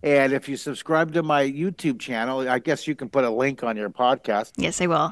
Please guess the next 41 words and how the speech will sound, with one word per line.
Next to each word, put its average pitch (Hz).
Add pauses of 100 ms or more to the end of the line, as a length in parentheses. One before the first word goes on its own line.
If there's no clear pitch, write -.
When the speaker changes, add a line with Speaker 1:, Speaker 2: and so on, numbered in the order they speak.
Speaker 2:
I'll 123
Speaker 1:
Uh, 117
Speaker 2:
have -
that. 165
Speaker 1:
it'll 151
give 160
you 151
a 127
little, 123
a 127
war 143
alert 139
when 131
I 131
go 123
live. 131
I 139
go, 165 (760)
wait, 131
I 120
have 135
another. 120
Here 123
you 107
go. 107 (1300)
Live. 170 (720)
Speaker 2:
I 214
love 185
it. 196 (680)
Speaker 1:
I 151
have, 151
I 147
use 147
all 117
these 117
under 113
the 107
camera 120
when 113
I'm 110
teaching. 120